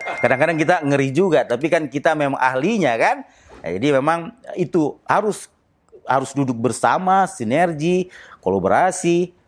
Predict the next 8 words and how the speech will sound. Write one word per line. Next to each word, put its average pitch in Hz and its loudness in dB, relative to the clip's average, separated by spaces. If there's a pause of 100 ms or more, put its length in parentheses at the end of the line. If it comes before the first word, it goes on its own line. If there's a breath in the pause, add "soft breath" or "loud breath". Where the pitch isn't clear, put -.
(140)
dan 170 0 (240)
ngobrol 117 2
dulu, 107 0
Pak. 82 -2
Yang 101 0
penting 104 -2
tuh 123 -6
kenal. 98 -2